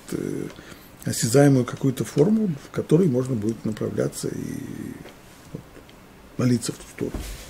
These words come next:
Теперь ситуация не такова. Теперь после греха, хотя грех был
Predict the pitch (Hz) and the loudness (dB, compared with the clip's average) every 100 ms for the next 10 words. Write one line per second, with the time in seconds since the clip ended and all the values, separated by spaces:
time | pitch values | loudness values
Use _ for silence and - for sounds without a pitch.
0 | - - - 320 - - - - - - | -18 -16 -12 -12 -12 -14 -14 -18 -18 -20
1 | - - - - - - - - - - | -20 -20 -20 -20 -18 -20 -20 -20 -20 -14
2 | - - 131 202 175 131 147 123 117 104 | -6 4 10 12 12 12 10 10 8 6
3 | 104 - 98 - - - - - - - | 4 -2 -6 -8 -14 -20 -20 -20 -16 -12
4 | - - - 160 117 185 190 196 190 - | -12 -10 6 8 10 12 12 12 10 4
5 | - - - - - - - - 185 160 | -8 -20 -20 -20 -20 -20 2 10 12 12
6 | 139 120 110 107 - - - - - - | 8 8 6 4 -6 -20 -20 -20 -20 -20
7 | - - - - - 143 - 120 113 143 | -20 -20 -20 -6 6 8 8 6 8 8
8 | 170 139 160 156 110 110 98 | 10 10 10 10 8 2 0